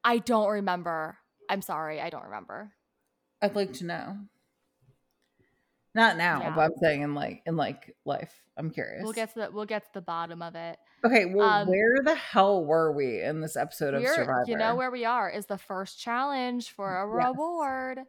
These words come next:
Speaker 1: Um, didn't pay super close attention. You had to get a
Speaker 2: No.
Speaker 1: key at some point. Um,
Speaker 2: Yeah, I mean, I feel like really the takeaway is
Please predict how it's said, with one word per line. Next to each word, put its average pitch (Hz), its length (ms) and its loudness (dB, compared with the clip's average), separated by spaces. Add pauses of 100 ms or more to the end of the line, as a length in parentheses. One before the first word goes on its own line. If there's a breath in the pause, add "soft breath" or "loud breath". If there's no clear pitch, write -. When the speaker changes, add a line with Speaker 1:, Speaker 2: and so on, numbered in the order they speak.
(500 soft breath)
Speaker 1:
Um, 220 640 2 (800)
didn't 233 280 2
pay 226 200 4
super 202 380 -2
close 175 420 -2
attention. 170 880 -8
You 185 120 -6
had 190 260 4
to 269 80 8
get 196 160 2
a - 20 -2
Speaker 2:
No. 180 240 -4
Speaker 1:
key 175 180 -4
at 165 140 -6
some 165 280 -10
point. 180 500 -12 (500 soft breath)
Um, 185 560 0 (300)
Speaker 2:
Yeah, 190 240 2
I 170 80 2
mean, 226 160 2
I 240 120 6
feel 285 120 2
like 285 160 6
really 190 340 4
the 185 140 0
takeaway 170 760 4
is 151 240 -8